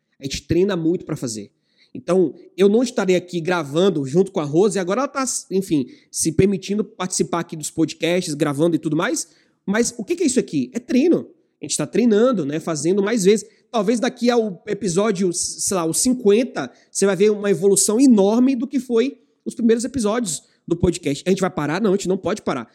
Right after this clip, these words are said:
Tem uns que vai ficar bom, tem outros vai ficar extraordinário, tem outros vai ficar talvez não tão bom, mas a gente não pode parar. Treinamento é,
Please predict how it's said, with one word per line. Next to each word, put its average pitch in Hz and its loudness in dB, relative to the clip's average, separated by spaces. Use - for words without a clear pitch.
Tem 208 0
uns 208 0
que - -4
vai 175 0
ficar 160 -6
bom, 180 2
tem 175 -8
outros 175 -2
vai 170 -6
ficar - -6
extraordinário, 170 0
tem 180 -6
outros 170 -6
vai 185 -6
ficar 185 -8
talvez 175 0
não 180 0
tão 180 -4
bom, 180 -2
mas 151 -6
a - -4
gente 156 -6
não 170 0
pode 165 -4
parar. 170 -6
Treinamento 208 0
é, 135 -2